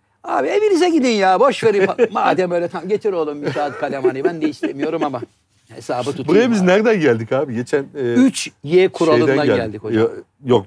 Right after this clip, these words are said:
Speaker 2: bir yandan da geçen de bir kahvede deste açma falan diye bir şey oldu.
Speaker 1: Evet, evet.
Speaker 2: E, ama tabii onun lafın bütünü var. Lafın bütününü dinlemeden aradan cımbızlanınca sanki Kılıçdaroğlu hani
Speaker 1: Evet.
Speaker 2: "Kahveciler her oyunda bir deste açsın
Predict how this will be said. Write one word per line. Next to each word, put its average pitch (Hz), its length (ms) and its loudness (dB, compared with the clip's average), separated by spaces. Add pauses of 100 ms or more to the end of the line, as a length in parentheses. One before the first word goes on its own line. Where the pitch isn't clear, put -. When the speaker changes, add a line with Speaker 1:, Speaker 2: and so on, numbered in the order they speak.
(100)
Speaker 2:
bir 107 120 -6
yandan 127 400 0
da 123 160 0 (600)
geçen 117 340 -4
de 117 120 -6
bir 117 60 -14
kahvede 110 640 -2 (240)
deste 117 560 -4
açma 110 320 -6
falan 113 300 -6
diye 107 180 -6
bir 110 40 -14
şey 131 160 -6
oldu. 95 340 -6
Speaker 1:
Evet, 135 240 -2 (340)
evet. - 140 -18 (380)
Speaker 2:
E, 117 260 -2
ama 156 200 0
tabii 165 160 0
onun 165 340 0
lafın 156 300 0
bütünü 160 280 -6
var. 98 160 -4
Lafın 110 360 -6
bütününü 135 480 -10
dinlemeden 127 500 -8
aradan 123 380 -4
cımbızlanınca 123 640 -8
sanki 104 320 -14
Kılıçdaroğlu 107 680 -4 (400)
hani 104 140 -6
Speaker 1:
Evet. 98 140 -8 (920)
Speaker 2:
"Kahveciler 107 600 0
her 120 240 0
oyunda 104 460 -6
bir 98 120 -18
deste 104 320 -4
açsın 101 400 -12